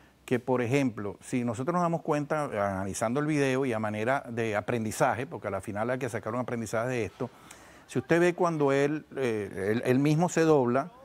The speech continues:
¿ok? Y cuando lo van a evacuar, hay una, ¿qué es lo que más se ve de él? La cabeza.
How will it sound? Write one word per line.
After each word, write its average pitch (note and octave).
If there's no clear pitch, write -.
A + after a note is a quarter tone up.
¿ok? A2
Y B2
cuando A#2+
lo A2
van C#3
a -
evacuar, D3
hay B2
una, D#3
¿qué E3
es D#3
lo F3+
que C#3
más C#3
se C#3+
ve C3
de A#2+
él? F2+
La F#2+
cabeza. F#2+